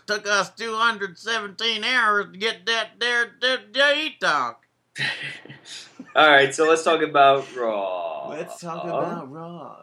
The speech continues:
Speaker 1: Yeah, the Authority opened up Monday Night Raw. Triple H and Stephanie McMahon, uh, to basically just awkwardly read off the matches while Demi Lovato's new song played.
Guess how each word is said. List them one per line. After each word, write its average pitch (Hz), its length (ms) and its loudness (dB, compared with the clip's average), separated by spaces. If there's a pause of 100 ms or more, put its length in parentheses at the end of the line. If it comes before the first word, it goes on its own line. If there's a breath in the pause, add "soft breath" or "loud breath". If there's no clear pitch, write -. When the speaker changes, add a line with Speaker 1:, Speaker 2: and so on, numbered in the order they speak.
Speaker 1:
Yeah, 170 280 -6
the 156 140 -10
Authority 147 880 -6
opened 156 480 -10
up 135 240 -6
Monday 151 340 -8
Night 143 360 -8 (180)
Raw. 165 500 -2
Triple 160 400 -8
H 170 260 -4
and 175 200 -4
Stephanie 175 520 -6
McMahon, 170 720 -4 (500)
uh, 135 420 0 (240)
to 131 100 -14 (260)
basically 170 580 -8
just 143 440 -16 (100)
awkwardly 139 640 -6
read 117 340 -10
off 135 300 -6
the 117 100 -14
matches 120 520 -12
while 107 180 -12
Demi 117 280 -8
Lovato's 110 560 -8
new 110 120 -16
song 104 340 -14
played. 90 280 -18